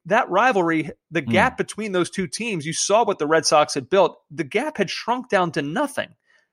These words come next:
Speaker 1: Like, they were dead even, essentially. But, like, Aaron Boone hits that home run in Game seven, and what does it do? It reaffirms all the perceptions. Oh,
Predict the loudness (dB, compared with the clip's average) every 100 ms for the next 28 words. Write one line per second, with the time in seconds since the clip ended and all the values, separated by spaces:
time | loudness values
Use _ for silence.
0 | _ -2 2 4 6 4 0 _ _ 4
1 | 6 6 6 4 0 -8 -8 -4 -2 -4
2 | -6 -10 -2 0 4 6 6 4 4 4
3 | 4 4 2 2 -2 -2 2 2 2 0
4 | 2 0 -2 -2 -2 0 0 2 0 -4
5 | -10 -14 -2 4 4 4 2 4 4 2
6 | 2 2 4 2 0 2 2 2 -4 -2
7 | 0 0 -2 2 2